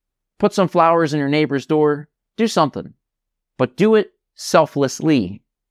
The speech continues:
and watch how it fills your heart beyond capacity. Go forth, be great, and dispense your full potential, because in so doing,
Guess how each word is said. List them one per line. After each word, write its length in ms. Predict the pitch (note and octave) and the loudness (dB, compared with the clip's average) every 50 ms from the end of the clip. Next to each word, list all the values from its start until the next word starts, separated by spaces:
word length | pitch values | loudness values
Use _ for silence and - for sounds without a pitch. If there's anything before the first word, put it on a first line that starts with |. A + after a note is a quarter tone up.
| _ _ _ _ - | _ _ _ _ -4
and 180 | A#2 A#2+ B2 | -2 -2 0
watch 460 | B2+ D3 D3 D3+ - - - - - _ _ _ _ | 2 2 2 2 0 -4 -10 -10 -12 _ _ _ _
how 220 | - - C3 C3+ | -2 0 2 2
it 120 | B2 - _ | 2 -2 _
fills 720 | - _ _ - D#3 D#3 E3 E3+ E3 D#3+ D3 - - - _ _ _ _ - | -20 _ _ 0 2 2 2 2 -2 -4 -6 -10 -14 -16 _ _ _ _ -4
your 180 | A#2 C#3 C3+ | -2 -2 -2
heart 520 | B2+ - B2 A#2 A2 A2 - _ - G#2 - | -2 0 0 0 0 0 -4 _ -12 -8 -2
beyond 600 | A#2 A2+ G#2+ A2 G#2+ A2 A#2 A2+ G#2+ G#2 G2+ - | 0 0 2 2 2 2 2 0 0 -2 -2 -4
capacity. 800 | - G2+ - - F2+ E2 E2+ - - - D2+ B1 - - - _ _ _ _ _ _ _ _ _ _ _ _ _ _ _ _ _ _ _ _ _ _ _ _ _ _ | -8 -12 -8 -6 -4 -4 -4 -4 -6 -8 -8 -8 -8 -10 -14 _ _ _ _ _ _ _ _ _ _ _ _ _ _ _ _ _ _ _ _ _ _ _ _ _ _
Go 200 | - A#2+ C3+ D#3+ | 0 2 2 2
forth, 580 | E3 - - E3 D#3+ D#3+ D#3 C#3+ - - _ _ _ _ _ _ _ - G#2+ | 0 -2 -2 -2 0 2 0 0 -4 -10 _ _ _ _ _ _ _ -12 -2
be 220 | G2+ C#3+ D#3+ E3 | 0 0 0 0
great, 460 | B2+ - B2+ B2+ B2 A#2 A#2 - _ _ _ _ _ _ _ _ - | -2 -2 0 0 0 0 0 -4 _ _ _ _ _ _ _ _ -4
and 240 | B2 B2 B2+ A#2 - | -2 -2 -2 -2 -4
dispense 600 | A#2+ A2+ - - - - - D#3 E3 D#3 - - | -6 -6 -6 -8 -10 -2 0 0 0 0 -2 0
your 100 | D#3+ D3+ | -2 -2
full 220 | - - D3+ D3 B2+ | 0 0 -4 -4 -2
potential, 540 | - C3 - - D3 D3+ D3 - - C3+ | -4 -6 -6 -2 -2 -2 -2 -2 -4 -6
because 400 | G#2 A2 B2 - - C3+ A#2+ A#2+ | -4 -4 -6 -4 -2 -2 -2 -2
in 260 | - - D#3+ D#3+ E3+ E3 | -2 -2 -2 0 0 -2
so 300 | - - - E3+ D3+ C3+ | -4 0 0 0 0 0
doing, 600 | A#2 G2 - B2+ C#3 D3 F3+ G3 G#3+ A3 A3 | -2 -2 0 0 0 2 0 0 0 -2 -4